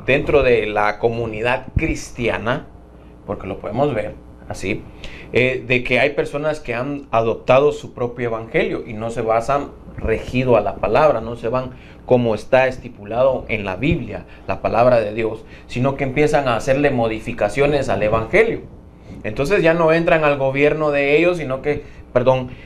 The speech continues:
están entrando al gobierno de ellos y no entran al gobierno de nuestro Dios,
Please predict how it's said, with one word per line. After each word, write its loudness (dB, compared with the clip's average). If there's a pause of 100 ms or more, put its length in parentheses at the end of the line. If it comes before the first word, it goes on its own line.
(120)
están 0
entrando 0
al 2
gobierno 0
de 2
ellos 0
y -8
no -2
entran -2
al -2
gobierno 0 (220)
de 2
nuestro 0
Dios, 4